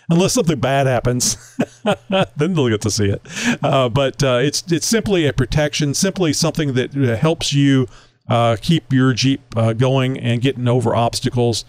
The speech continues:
uh, and, and allows you to do, uh, tougher obstacles too. Uh, if, even if the Jeep doesn't, uh,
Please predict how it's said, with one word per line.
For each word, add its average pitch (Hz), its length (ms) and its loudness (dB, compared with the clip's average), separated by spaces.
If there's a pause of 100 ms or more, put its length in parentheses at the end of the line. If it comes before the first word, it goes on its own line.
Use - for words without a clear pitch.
(280)
uh, 107 140 -2
and, 143 180 0
and 202 180 0
allows 254 300 2
you 240 80 2
to 196 60 2
do, 180 380 2
uh, 170 100 2
tougher 269 320 0
obstacles - 600 -4
too. 202 360 0
Uh, 117 280 0
if, 139 220 0
even 220 420 2
if 220 120 -2
the 147 80 0
Jeep 151 360 -2
doesn't, 160 540 -2
uh, 120 300 2